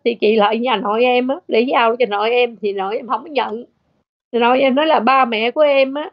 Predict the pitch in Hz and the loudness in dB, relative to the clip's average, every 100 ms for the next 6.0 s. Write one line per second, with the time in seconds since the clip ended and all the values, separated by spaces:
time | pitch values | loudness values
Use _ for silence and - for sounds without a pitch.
0 | - 254 214 240 269 254 233 220 214 226 | -12 -10 -6 -2 -2 0 2 2 2 2
1 | 254 226 202 226 247 220 220 214 214 208 | 0 0 -2 -4 -2 0 0 -2 -4 -8
2 | _ _ _ - 202 220 262 269 254 254 | _ _ _ 0 2 2 2 0 0 -2
3 | - 208 220 339 453 _ _ _ 233 226 | 0 2 4 2 -4 _ _ _ -12 -8
4 | 202 226 233 214 208 214 214 269 254 - | -2 0 2 0 0 0 0 0 0 0
5 | - 214 _ _ _ _ - 202 202 | -4 -10 _ _ _ _ -2 0 0